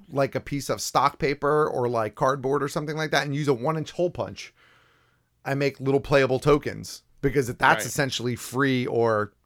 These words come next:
Speaker 1: next to nothing. Um, I could see why you would want a dragon.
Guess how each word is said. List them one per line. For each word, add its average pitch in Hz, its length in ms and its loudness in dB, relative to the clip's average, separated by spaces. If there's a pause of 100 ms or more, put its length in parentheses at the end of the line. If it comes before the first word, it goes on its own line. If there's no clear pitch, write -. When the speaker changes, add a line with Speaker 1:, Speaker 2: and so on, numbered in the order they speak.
Speaker 1:
next 123 320 -2
to 117 80 -4
nothing. 101 400 -2 (500)
Um, 117 480 2 (1200)
I 208 120 4
could 170 160 -8
see 190 180 2
why 156 200 6
you 139 120 0
would 127 120 0
want 123 260 0
a 120 60 -8
dragon. 110 440 -4